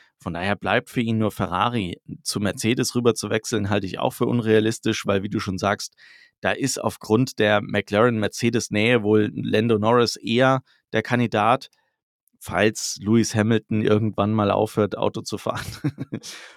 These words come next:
Und, äh, Russell ist für mich ganz klar die zukünftige Nummer eins bei Mercedes. Der sägt jetzt schon am Stuhl von Lewis Hamilton und von daher, glaube ich, muss man sich sehr, sehr gut überlegen, ob man sich das antut,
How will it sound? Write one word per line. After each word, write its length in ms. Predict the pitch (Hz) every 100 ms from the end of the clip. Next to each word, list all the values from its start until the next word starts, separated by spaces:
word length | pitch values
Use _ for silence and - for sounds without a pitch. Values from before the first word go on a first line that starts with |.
| -
Und, 540 | - - 123 120 117 -
äh, 180 | 110 110
Russell 580 | 101 107 139 160 143 -
ist 220 | 135 -
für 140 | -
mich 220 | 123 131 -
ganz 280 | 117 139
klar 160 | - 120
die 120 | 113
zukünftige 580 | - 120 131 127 - 110
Nummer 240 | 110 104
eins 220 | 101 120 -
bei 120 | 107
Mercedes. 580 | 104 98 120 131 190 -
Der 220 | 110 104
sägt 300 | 110 107 -
jetzt 200 | 117 -
schon 160 | 127 123
am 120 | 117
Stuhl 300 | - 127 131
von 200 | - 113
Lewis 260 | 120 120
Hamilton 460 | 117 123 120 120 123 - _ _ _
und 380 | 113 107 107 -
von 220 | - 104
daher, 460 | 98 104 107 107 101 - _ _ _ _ _ - -
glaube 300 | - 107 127
ich, 180 | 123 - - - _
muss 220 | 123 151
man 140 | 147 131
sich 180 | 139
sehr, 140 | - 143
sehr 140 | 151
gut 180 | - 143
überlegen, 460 | 127 117 123 165 135
ob 180 | -
man 240 | - 117 127
sich 220 | - 135
das 200 | - 131
antut, 540 | - 135 160 135 156